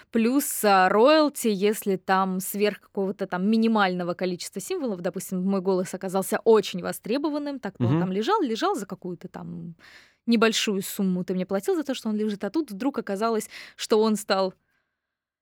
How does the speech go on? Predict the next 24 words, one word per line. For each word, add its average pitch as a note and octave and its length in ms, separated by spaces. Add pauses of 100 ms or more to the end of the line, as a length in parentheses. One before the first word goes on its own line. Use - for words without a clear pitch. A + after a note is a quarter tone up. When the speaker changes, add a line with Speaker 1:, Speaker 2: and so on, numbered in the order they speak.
(220)
Speaker 1:
самым A#4+ 540
известным C#4+ 440
голосом A#3+ 440
для A3 140
порно. A4 340 (640)
А, A3+ 260
все F4 320
хотят A#3 380
им G#3+ 100
синтезировать, A3+ 840
э, G#3+ 200
свою C4 340
рекламу A3 460
порно, F#4+ 560
собственно, A3 400
что - 160
и G3 80
происходит. D4+ 760 (540)
Speaker 2:
Слушай, - 140
там C#3+ 140
же C#3+ 80
очень D#3+ 180
много D3 180
денег. G2+ 300